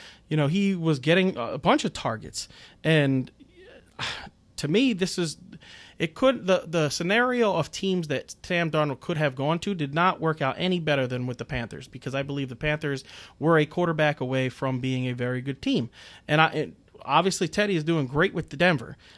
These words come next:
but I think Denver ru-, runs a more Teddy-friendly offense than what this Panthers team wanted to run last year. You know, this Panthers team wants to run,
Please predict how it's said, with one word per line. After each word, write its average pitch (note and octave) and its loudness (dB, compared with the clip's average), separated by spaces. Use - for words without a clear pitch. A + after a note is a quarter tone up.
but D#3 4
I E3+ 4
think F3+ -2
Denver F#3+ 2
ru-, D#3 -4
runs E3+ 0
a D3+ 0
more D#3+ 0
Teddy-friendly E3+ 0
offense B2+ -2
than D#3+ 2
what F3 0
this F3+ -4
Panthers F#3 -4
team B2+ -4
wanted B2 -4
to B2 -8
run A#2 -4
last F2 -8
year. - -14
You A#2+ -4
know, A#2+ 0
this E3 -2
Panthers F#3 0
team F3+ -2
wants E3 -2
to - -6
run, C#3+ 0